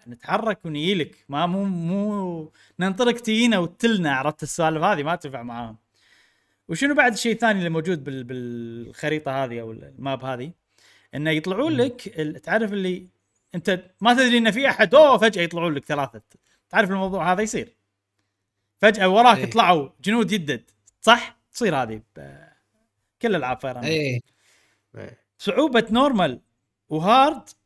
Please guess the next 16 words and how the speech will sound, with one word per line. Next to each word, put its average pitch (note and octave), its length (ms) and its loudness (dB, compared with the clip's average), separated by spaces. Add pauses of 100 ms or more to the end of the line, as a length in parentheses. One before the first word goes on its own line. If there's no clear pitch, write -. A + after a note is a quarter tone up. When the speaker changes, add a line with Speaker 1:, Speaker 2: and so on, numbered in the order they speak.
(440)
Speaker 1:
اللي F#3+ 240 0
يطلع C#4 500 0 (1700)
ينطر G#3+ 540 2 (200)
الجولة G3+ 360 2
الثانية A3 420 2
ب-، F#3+ 160 -4
عشان F3+ 300 -2 (100)
يهجم. A#2+ 280 -8 (1040)
هني C4 180 2
لا، G3 360 4 (840)
ما F3+ 140 -2
ينطر، - 240 -4 (600)
يطلع A3 220 -4
ويهجم G#3+ 260 2
على D#3 120 -4
طول. C#4 220 -14